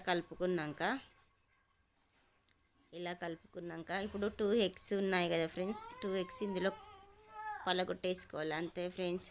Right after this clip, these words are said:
చూడండి, ఇలా కొంచెం సేపు ఫ్రై అయ్యాక, ఇలా కొంచెం కారం ఫ్రై అయ్యాక, బిన్నీస్లో కారం వేసాక టూ ఎగ్స్ ఉన్నాయి కదా ఫ్రెండ్స్, టూ ఎగ్స్ ఇందులో వేస్తాను చూడండి ఫ్రెండ్స్.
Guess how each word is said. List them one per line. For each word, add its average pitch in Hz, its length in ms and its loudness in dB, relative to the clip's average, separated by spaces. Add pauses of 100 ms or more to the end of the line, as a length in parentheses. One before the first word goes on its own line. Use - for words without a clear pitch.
చూడండి, 170 440 2 (220)
ఇలా 180 220 2
కొంచెం 180 240 -2 (120)
సేపు 175 320 0
ఫ్రై 180 160 2 (160)
అయ్యాక, 160 320 4 (880)
ఇలా 180 200 -2
కొంచెం 180 220 -2 (100)
కారం 170 360 2
ఫ్రై 165 120 -2 (120)
అయ్యాక, 160 340 0 (1900)
బిన్నీస్లో 185 420 0 (100)
కారం 175 260 2 (100)
వేసాక 165 420 -2 (300)
టూ 220 80 0 (120)
ఎగ్స్ - 300 6
ఉన్నాయి 170 320 6
కదా 165 240 4
ఫ్రెండ్స్, 196 340 2 (1080)
టూ 196 80 -10 (140)
ఎగ్స్ - 260 -2 (260)
ఇందులో 185 340 4
వేస్తాను 170 500 2 (100)
చూడండి 170 360 0
ఫ్రెండ్స్. 180 300 2